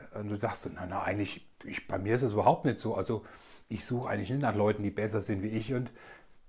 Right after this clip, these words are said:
hm, ich gebe dir mal ein paar Hinweise. Vielleicht merkst du, „Naja, ich, ich kenne das doch irgendwo,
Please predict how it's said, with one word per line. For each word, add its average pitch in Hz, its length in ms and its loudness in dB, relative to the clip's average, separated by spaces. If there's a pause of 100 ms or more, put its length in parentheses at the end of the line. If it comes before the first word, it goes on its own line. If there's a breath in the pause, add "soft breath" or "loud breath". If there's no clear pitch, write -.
(100)
hm, 165 160 -2
ich 160 120 -6
gebe 214 120 4
dir 220 60 8
mal 202 100 10
ein 170 60 4
paar 143 100 0
Hinweise. 131 480 8
Vielleicht 123 560 4 (1160)
merkst 117 400 4
du, 127 60 4
„Naja, 147 280 2
ich, - 240 -4
ich - 120 -10
kenne 139 160 -2
das 135 140 0
doch 151 140 2
irgendwo, 117 480 6